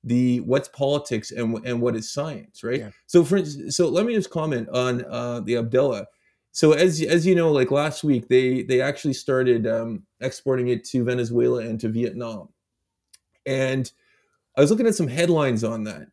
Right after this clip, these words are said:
Speaker 1: And so, uh,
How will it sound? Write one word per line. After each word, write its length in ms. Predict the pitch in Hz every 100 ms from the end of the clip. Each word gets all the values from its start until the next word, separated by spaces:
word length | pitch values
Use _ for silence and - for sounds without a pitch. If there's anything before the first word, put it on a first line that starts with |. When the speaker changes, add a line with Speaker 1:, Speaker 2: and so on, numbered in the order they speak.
| _ _ -
Speaker 1:
And 540 | 123 127 123 123 120 - _ _ _ _ _
so, 680 | - - 165 156 156 147 - _ _ _ -
uh, 640 | 139 139 135 131 135